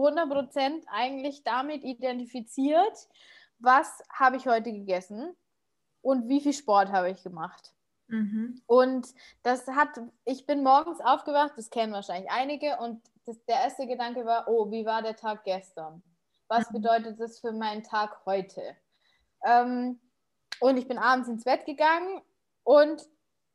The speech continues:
Speaker 1: habe mir gedacht, "Okay, was, wie war der Tag heute, was wird morgen?" Und also,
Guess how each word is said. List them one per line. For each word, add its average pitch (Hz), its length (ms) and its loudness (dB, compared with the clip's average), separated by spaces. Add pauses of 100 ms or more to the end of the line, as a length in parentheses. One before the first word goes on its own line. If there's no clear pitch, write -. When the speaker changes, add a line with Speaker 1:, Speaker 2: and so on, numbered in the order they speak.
Speaker 1:
habe 262 180 0
mir 262 80 -2
gedacht, 269 260 2
"Okay, 240 420 0
was, 233 380 -2
wie 226 260 -6
war 247 140 6
der 247 140 0
Tag 208 280 0
heute, 262 320 4
was 233 200 2
wird 226 100 -4
morgen?" 196 600 2 (320)
Und 233 260 -4
also, 247 240 0